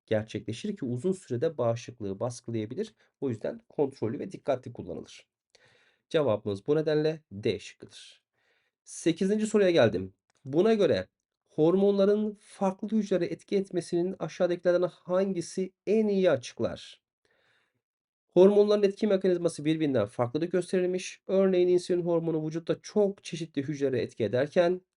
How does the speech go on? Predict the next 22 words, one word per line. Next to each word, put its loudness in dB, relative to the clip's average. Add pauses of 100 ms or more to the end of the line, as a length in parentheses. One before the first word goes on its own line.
(120)
T 0
S -4
H -4
yalnızca 2
tiroid 2 (120)
bezine 0
etki -6
eder. -12 (540)
Ya -4
dostum, -4 (180)
biz -6
demedik -2
mi? -4 (600)
Hormonların 2
etki -6
etmesi -6
neye 0
bağlıdır? -2 (500)
Orada 4
reseptör -2
var 2
mı, 2